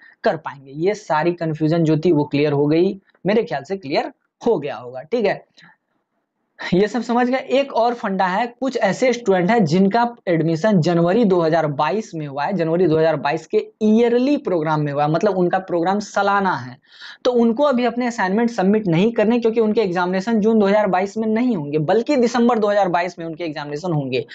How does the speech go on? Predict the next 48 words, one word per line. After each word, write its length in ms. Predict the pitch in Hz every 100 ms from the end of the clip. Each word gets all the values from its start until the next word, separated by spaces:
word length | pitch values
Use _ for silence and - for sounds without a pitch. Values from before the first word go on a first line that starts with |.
| - - -
वैसे 220 | 165 170
सभी 340 | 151 147 196 247
स्टूडेंट 340 | 240 240 254
जिनका 320 | 170 175 170
एडमिशन 580 | 170 156 151 151 220 226 -
ईयरली 420 | 190 202 202 254
प्रोग्राम 420 | 294 196 165 160 160
में 260 | 208 294 - - - 151
जनवरी 480 | 151 180 196 254
दो 120 | 302 226
हज़ार 220 | 175 160
बाईस 340 | 147 151 147
में 100 | 156
हुआ 220 | 139 143
है, 200 | 143 220
तो 140 | 254 196
उनके 380 | 160 151 208 226
असाइनमेंट 640 | 185 147 139 143 180 190
की 160 | -
सबमिशन 500 | 156 - 147 143 151
की 120 | 147 147
लास्ट 420 | 123 127 147 143
डेट 220 | 202 233 - - _
इकतीस, 520 | 190 - - 269 254 -
अ, 240 | 147 139
सॉरी, 260 | 139 165 135
तीस 360 | - 254 294
अक्टूबर 340 | 214 - 202 196
तक 180 | 202 170
होगी 220 | 170 202
और 140 | 247 165
उनके 220 | 147 156
एग्जामिनेशन 560 | 139 139 139 143 220
दिसंबर 400 | 185 143 139 170
दो 140 | 214 156
हज़ार 220 | 135 143
बाईस 380 | 135 170 202 180
में 80 | 147
होंगे, 240 | 135 175
तो 100 | 220
उनको 200 | 180 165
अभी 140 | 151
अपने 200 | 143 147
असाइनमेंट 400 | 135 - 131 226
बिल्कुल 320 | 208 196 196 143
नहीं 160 | 127
बनाने 340 | 117 117 117 117
हैं, 140 | 147